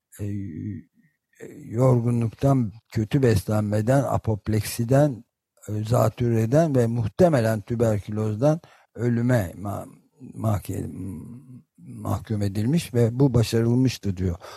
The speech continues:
onlar açısından. Şimdi uzatılmış, bu Julian Assange'ın uzatılmış hapisliği, e, asıl mesele burada diyor. On iki yıldır gözaltında, e, yedisi bunun Ekvador,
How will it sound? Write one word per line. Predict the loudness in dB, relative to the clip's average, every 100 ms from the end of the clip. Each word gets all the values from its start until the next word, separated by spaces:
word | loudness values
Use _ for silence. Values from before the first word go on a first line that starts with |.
| -6
onlar | -2 2 4
açısından. | 2 -4 -8 -6 0 4 4 0 -18 -18 -4
Şimdi | 0 2 2
uzatılmış, | 4 6 6 4 4 2 -2 -6
bu | -4 -2
Julian | 0 2 2
Assange'ın | 2 2 2 2 0 0
uzatılmış | 2 2 2 0 2 0 -2 -6
hapisliği, | -6 -10 -14 -6 2 4 2 -2 -20 _ _ _ _ _ _ _ _ _ -6
e, | -2 -2 0
asıl | 2 2 2 2
mesele | 4 4 4 4 6
burada | 4 4 0 -2
diyor. | 0 0 4
On | 4 6
iki | 6 2 2
yıldır | 4 2 0 -6 -10 -18 -6
gözaltında, | 0 2 4 0 -2 -6 -4 2 2 2 -4 -20 -18 -8
e, | -6 -6
yedisi | -2 4 4 4 0 0 2
bunun | 2 2 0
Ekvador, | -2 -2 0 4 4 2